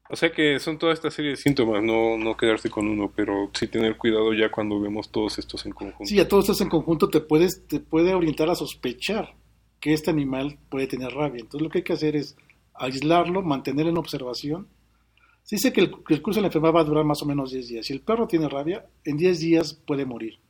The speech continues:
Speaker 2: Si pasaron los diez días y no murió y se viene recuperando, el perro no tuvo rabia, tuvo cualquier otra cuestión y no fue rabia.
Speaker 1: Ahora, también en, en este sentido hay otro gran mito que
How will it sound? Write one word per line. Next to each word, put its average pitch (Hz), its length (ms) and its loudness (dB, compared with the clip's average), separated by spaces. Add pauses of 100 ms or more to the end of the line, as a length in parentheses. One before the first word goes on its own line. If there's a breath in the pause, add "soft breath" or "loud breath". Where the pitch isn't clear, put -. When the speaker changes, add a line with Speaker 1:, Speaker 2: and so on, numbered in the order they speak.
(580)
Speaker 2:
Si - 160 -8
pasaron 160 360 0
los 185 100 2
diez 160 160 4
días 156 420 -2
y 135 80 -8
no 143 100 -4
murió 147 380 -2
y 151 80 -4
se 131 140 -6
viene 151 220 2
recuperando, 143 520 -6
el 139 140 -10
perro 151 180 0
no 147 100 0
tuvo 135 200 -4
rabia, 117 260 -8
tuvo 156 200 -4
cualquier 147 280 -6
otra 135 240 -10 (140)
cuestión 165 400 -10
y 165 40 -10
no - 100 -10
fue 139 140 -8
rabia. 139 280 -8 (640 loud breath)
Speaker 1:
Ahora, 120 180 4
también 127 300 4
en, 135 200 0
en 123 80 0
este - 200 -6
sentido 123 420 -2
hay 120 120 2
otro 113 380 -2
gran 107 220 -4
mito 107 240 -8 (460)
que 92 360 -6